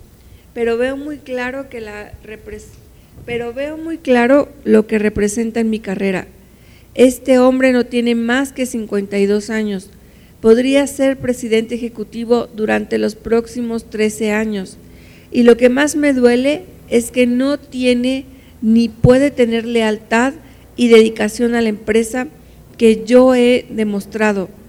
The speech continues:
Es imposible. Siempre a lo largo de mi carrera pensé que el éxito de la empresa y el mío propio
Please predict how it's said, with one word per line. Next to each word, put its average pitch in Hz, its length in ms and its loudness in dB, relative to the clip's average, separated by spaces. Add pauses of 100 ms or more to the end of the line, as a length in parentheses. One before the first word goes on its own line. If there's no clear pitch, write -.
(420)
Es 262 360 2
imposible. 226 920 -2 (480)
Siempre 285 600 2
a 294 60 2
lo 233 140 4
largo 240 320 4
de 247 100 4
mi 226 120 -2
carrera 226 520 -2
pensé 233 540 0
que 240 140 0
el 233 120 -2
éxito 233 380 -2
de 214 160 2
la 190 80 -2
empresa 220 600 0
y 214 140 -2
el 202 120 2
mío 240 320 2
propio 240 520 2